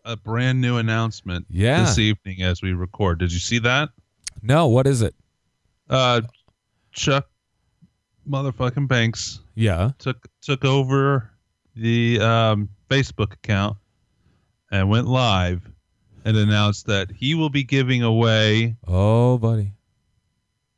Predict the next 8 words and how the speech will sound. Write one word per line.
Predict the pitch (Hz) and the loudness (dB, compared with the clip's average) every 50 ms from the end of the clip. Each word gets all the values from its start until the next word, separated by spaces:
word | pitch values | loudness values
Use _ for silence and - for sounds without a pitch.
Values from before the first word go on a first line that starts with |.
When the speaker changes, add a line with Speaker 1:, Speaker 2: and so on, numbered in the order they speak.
| _ _ _ _ _ _ _ _ _ | _ _ _ _ _ _ _ _ _
Speaker 1:
a | 110 104 | -4 -4
signed | - - - - - 151 147 151 156 156 160 160 165 165 160 147 - - - | -2 -4 -4 -2 0 2 2 4 2 2 2 2 2 2 0 -2 -2 -6 -6
Tony | - - 147 143 151 151 156 156 | -4 0 0 2 2 2 0 0
Gonzalez | 135 156 151 147 139 123 131 131 127 131 127 127 131 127 - - - - _ _ _ | 0 0 0 0 0 0 0 0 0 0 0 0 -2 -2 -6 -10 -18 -20 _ _ _
sh-, | - - - - - _ _ _ | -18 -16 -16 -16 -18 _ _ _
Chiefs | - - 160 139 135 - - - - - _ _ | -12 -8 -6 -6 -6 -8 -12 -18 -20 -20 _ _
shirt. | - - - 98 76 71 - - - _ _ _ | -14 -10 -8 -8 -8 -10 -14 -20 -20 _ _ _
Speaker 2:
What? | - 92 92 92 98 104 120 - - - - - - - - | -8 -4 0 0 2 2 0 0 -2 -4 -4 -4 -6 -6 -6